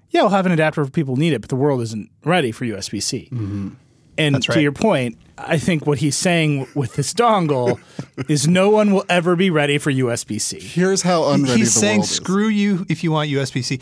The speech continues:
Speaker 3: Here's the thing that makes me the angriest about this dongle. It's not that it only, you know, it's huge. It's that it only has one port on it, which means that if you, you can use it to power your device,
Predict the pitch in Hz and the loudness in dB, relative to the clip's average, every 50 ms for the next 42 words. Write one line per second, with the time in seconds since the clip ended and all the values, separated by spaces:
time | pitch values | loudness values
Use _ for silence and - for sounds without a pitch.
0 | - - - - 240 277 254 269 285 - 285 269 254 208 170 175 175 165 - 185 | -8 -18 -4 -2 -2 -2 0 -2 -2 -2 0 0 0 0 0 -2 -2 -2 -2 -4
1 | 170 156 151 - 139 127 120 123 123 120 - - 143 120 113 - 127 110 - - | -2 -2 -2 -2 -2 -2 0 0 -2 -2 -2 -2 -2 -2 -2 -4 -6 -10 -8 -8
2 | 113 104 104 104 101 98 - - - - _ _ 214 220 214 - - 214 214 240 | -8 -8 -8 -10 -12 -12 -14 -18 -20 -20 _ _ -4 -2 -2 -2 -2 0 0 0
3 | 277 294 269 175 131 135 - - - - _ _ _ _ _ _ - 135 143 135 | 0 0 0 0 0 -2 -4 -8 -18 -20 _ _ _ _ _ _ -4 0 0 2
4 | 131 131 127 - - 156 151 - 156 151 156 156 156 151 151 147 143 139 139 147 | 2 0 -2 -2 -4 -4 -2 0 0 0 0 0 0 0 0 0 0 -2 -2 -2
5 | 151 147 139 127 127 135 127 - - - 185 151 117 104 104 104 - - - - | -2 -2 0 0 -2 -2 -2 -4 -2 -2 0 -2 -2 -2 -6 -10 -12 -16 -20 -12
6 | - - - - 226 226 220 196 196 202 214 220 185 190 170 - 151 147 156 165 | -6 -6 -2 -2 -2 -2 0 0 0 0 0 2 0 0 0 -2 -2 0 0 0
7 | 165 165 165 165 160 156 160 - _ _ _ _ _ - - - 180 170 170 165 | 2 0 0 -2 -2 -4 -6 -10 _ _ _ _ _ -14 -4 -2 -2 -2 -2 -4
8 | - _ - 123 113 104 101 101 107 _ - _ - - - - - _ 180 170 | -12 _ -4 -4 -4 -4 -8 -12 -16 _ -20 _ -20 -20 -20 -20 -6 _ -4 -2
9 | - 202 208 214 208 - 196 190 196 190 - - 196 208 208 202 202 180 196 - | 0 0 0 0 2 0 0 0 -2 -4 -2 -2 -2 -2 -2 -2 -2 -4 -4 -2
10 | 208 190 185 208 202 - 208 202 - 175 160 160 - - 156 151 180 214 202 143 | -2 0 0 0 -2 -2 -4 -4 -2 -4 -4 -4 -4 -4 0 0 0 0 -2 -4
11 | 123 120 113 107 101 98 104 131 131 - - | -4 -4 -4 -6 -8 -8 -8 -8 -8 -10 -12